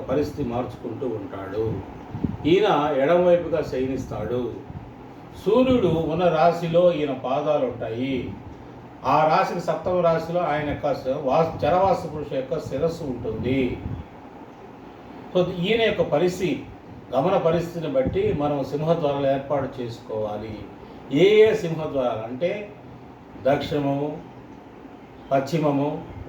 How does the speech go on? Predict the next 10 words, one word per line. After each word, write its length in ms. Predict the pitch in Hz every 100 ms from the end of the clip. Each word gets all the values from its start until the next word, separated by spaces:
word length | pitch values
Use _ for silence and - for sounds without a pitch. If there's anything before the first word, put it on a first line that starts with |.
| 123
ఉత్తరము, 600 | 123 165 151 135 156 165 -
తూర్పు 240 | 170 185 170
సింహద్వారాలు 680 | 143 147 147 131 120 117 131 170 131 139
ఏ 200 | 175 190
మాసాల్లో 720 | 175 160 - 131 123 135 101 - - - -
వాళ్ళ 220 | 127 143 127
ఇళ్ల 140 | 143 185
నిర్మాణం 440 | 170 147 143 139 123 113
కొనసాగించాలని 880 | 131 - 143 135 117 117 120 151 190
మనం 180 | 143 165